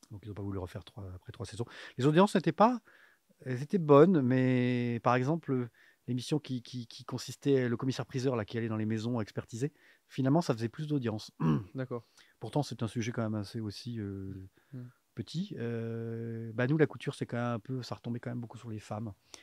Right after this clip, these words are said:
Speaker 1: Euh, donc, c'est pas une audience très large, et pas beaucoup d'hommes, forcément. Donc, je peux comprendre qu'M six ait peut-être pas, euh,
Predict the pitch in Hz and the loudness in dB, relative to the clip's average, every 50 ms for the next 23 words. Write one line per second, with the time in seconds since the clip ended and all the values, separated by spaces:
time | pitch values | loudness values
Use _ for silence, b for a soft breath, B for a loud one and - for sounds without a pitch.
0 | B B B B B B B B B - 120 117 113 113 117 117 113 113 110 107 | B B B B B B B B B -10 -8 -6 -4 -4 -4 -4 -4 -6 -6 -6
1 | 110 110 - - 127 - 127 123 120 117 117 107 120 113 - - - - 117 113 | -8 -8 -6 -6 -2 0 0 0 0 -2 -4 -4 -6 -8 -8 -10 -6 -4 -2 0
2 | 110 110 117 123 117 113 - 107 104 101 - 113 107 107 101 - - 123 113 104 | 2 2 2 0 -2 -6 -8 -8 -8 -8 -8 -10 -12 -12 -14 -16 -18 -16 -12 -6
3 | 101 107 104 - - 107 98 - - 104 104 104 110 120 120 104 95 - - - | -6 -6 -6 -6 -10 -12 -12 -10 -6 -4 -4 -2 -2 -2 -4 -4 -6 -8 -6 -6
4 | 120 - 123 117 - - 123 127 117 - 104 95 - - 110 - - - - 110 | -4 -2 -2 -4 -2 0 -2 -2 -2 -4 -8 -8 -8 -12 -14 -16 -18 -12 -12 -12
5 | 101 - _ 117 107 101 95 | -12 -10 _ -8 -6 -6 -8